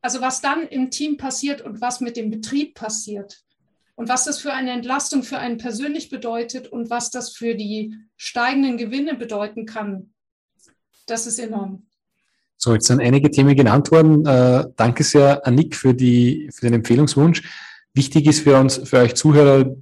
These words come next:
Speaker 2: die Annick ist auch, ähm, Gründerin des Chapters Henriette Herz, wo sie derzeit Chapterdirektorin ist. Sie war die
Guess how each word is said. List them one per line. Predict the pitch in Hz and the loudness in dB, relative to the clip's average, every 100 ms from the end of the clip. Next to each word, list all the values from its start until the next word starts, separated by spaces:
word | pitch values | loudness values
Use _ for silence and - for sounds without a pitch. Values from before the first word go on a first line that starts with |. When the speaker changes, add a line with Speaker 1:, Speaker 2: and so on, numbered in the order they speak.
| _ | _
Speaker 2:
die | 120 131 | 0 0
Annick | 120 135 135 127 | 0 0 0 -2
ist | 120 - 110 | -2 -2 2
auch, | 117 117 - | 2 2 -2
ähm, | 120 110 110 110 110 _ | 0 2 2 -2 -8 _
Gründerin | - 131 156 139 127 123 117 | 2 4 6 6 4 2 0
des | 113 - | -4 0
Chapters | 120 120 - 120 107 - - | 0 0 0 0 0 -4 -2
Henriette | 120 117 117 113 113 - 117 | 0 2 4 2 0 0 -2
Herz, | 113 - 110 156 - 127 | -2 0 0 0 -2 0
wo | |
sie | 120 120 | 0 0
derzeit | 123 117 - | -2 -2 -2
Chapterdirektorin | 127 - 131 131 123 - 123 123 | -2 0 2 2 2 2 2 2
ist. | 131 | 0
Sie | - 120 | 0 0
war | 120 | 2
die | 120 117 | 4 2